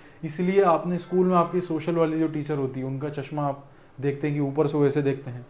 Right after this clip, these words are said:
ठीक है, वो bifocal lens होता है जिससे आप press बायोपिया जो सही करते हैं। फिर एक होता है astigmatism,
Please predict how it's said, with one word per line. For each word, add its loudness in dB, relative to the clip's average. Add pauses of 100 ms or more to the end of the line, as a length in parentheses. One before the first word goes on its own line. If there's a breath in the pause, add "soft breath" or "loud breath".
(300 loud breath)
ठीक -6
है, -2
वो -2
bifocal 2
lens -2
होता -4
है -2
जिससे -2 (260 loud breath)
आप 0
press 0
बायोपिया -2
जो -6
सही -6
करते -10
हैं। -14 (240 loud breath)
फिर 4
एक 6
होता 4
है 2
astigmatism, 2